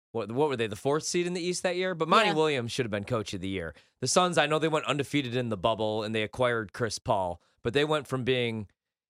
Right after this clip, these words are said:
Speaker 1: not even a playoff team to a sixty-win team in the N B A Finals. And I know the postseason obviously has nothing to do with these awards, but they won sixty games. They were the number one seed in the West. I thought it should have been Monty Williams.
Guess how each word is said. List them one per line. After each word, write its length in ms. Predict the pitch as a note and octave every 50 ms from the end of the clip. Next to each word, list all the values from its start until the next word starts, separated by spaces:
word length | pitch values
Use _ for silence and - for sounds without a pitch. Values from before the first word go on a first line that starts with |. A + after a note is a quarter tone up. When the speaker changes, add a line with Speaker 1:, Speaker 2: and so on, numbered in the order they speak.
| _ _ _ - - A2
Speaker 1:
not 180 | C3+ D3+ E3+
even 140 | F3+ D#3 D#3
a 40 | C3+
playoff 420 | - - E3+ G3 G#3+ D#3+ A#2+ A2+ -
team 360 | - A#2+ A2 A2 A2+ A#2+ A#2 - _ _ _ _ _ _
to 100 | - D3
a 60 | C3+
sixty-win 600 | B2+ - - F3 - - - D3+ C3+ C#3 C3+ B2+
team 380 | A#2+ - D#3 D3+ D3 C3+ B2+ B2
in 80 | B2+
the 140 | B2 B2 B2
N 100 | A#2+ A#2
B 140 | G#2+ A2+ A2
A 80 | G2+ G2+
Finals. 440 | - - A2+ G#2+ F#2+ E2+ E2+ D#2+
And 80 | G2 G2+
I 60 | G#2
know 140 | G#2+ G#2 G2+
the 40 | F2+ -
postseason 440 | - A2+ G#2+ G2 - G#2 F#2 F#2
obviously 360 | F#2+ F#2 F#2+ F2+ F#2 - G#2 G2
has 100 | F#2+ F2
nothing 240 | G#2 G2+ F2 G2+
to 80 | G2 F2+
do 80 | F2+ G2+
with 120 | F#2+ -
these 160 | F#2 F#2 E2
awards, 300 | F#2 F#2+ G2 G2+ F2+ E2+
but 120 | D#2 G2 F#2
they 60 | G#2+
won 180 | G#2 A2+ G#2+
sixty 280 | - - A#2 - - G#2
games. 320 | F2+ G#2+ G2+ F2+ F2 E2+
They 120 | F2 G#2 G#2+
were 80 | G#2
the 80 | G2 G2
number 240 | G2+ A2 G#2+ G2+ G#2
one 180 | G2 G2 F#2+
seed 160 | F#2 - A#2+ G#2+
in 60 | G2
the 80 | F2+ F#2
West. 260 | F#2+ F#2 E2 - -
I 60 | F#2+
thought 180 | F2+ - A2 G2
it 60 | F#2+
should 160 | - - A2
have 60 | G2
been 160 | F2+ F#2+ F#2 F#2
Monty 240 | F#2+ F#2+ F#2 F2+
Williams. 480 | F2 F#2 G2+ G2 F#2+ F2+ E2+ F2 F2 -